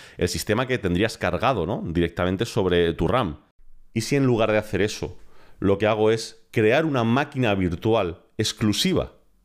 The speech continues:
exclusiva para ese programa, que no pueda conectar más allá de lo que yo le permita con todo lo demás y así no tengo que instalar nada sobre mi sistema?". Es decir,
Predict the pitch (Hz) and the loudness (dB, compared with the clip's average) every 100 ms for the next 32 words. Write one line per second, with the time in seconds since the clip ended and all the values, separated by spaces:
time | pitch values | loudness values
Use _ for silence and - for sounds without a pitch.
0 | _ - - - 110 - 160 104 95 107 | _ -6 -4 -2 -2 0 0 2 0 0
1 | 123 95 90 98 98 82 - _ _ _ | -2 0 2 2 0 -4 -10 _ _ _
2 | _ - 110 147 135 156 131 107 107 104 | _ 0 2 2 2 2 2 0 -4 -2
3 | - 127 - 110 127 131 127 123 110 101 | 0 0 0 0 0 0 2 2 2 2
4 | 98 117 117 101 98 120 107 95 90 104 | 4 2 2 0 0 0 0 0 0 2
5 | 107 101 98 107 - 107 98 131 139 131 | 2 2 2 -2 -2 -2 -2 0 0 0
6 | 139 123 123 113 117 117 - 113 120 151 | -2 0 -2 0 0 0 -2 0 2 2
7 | 107 - 95 95 98 113 170 73 90 95 | 0 0 0 0 -4 -4 -2 -2 -2 -2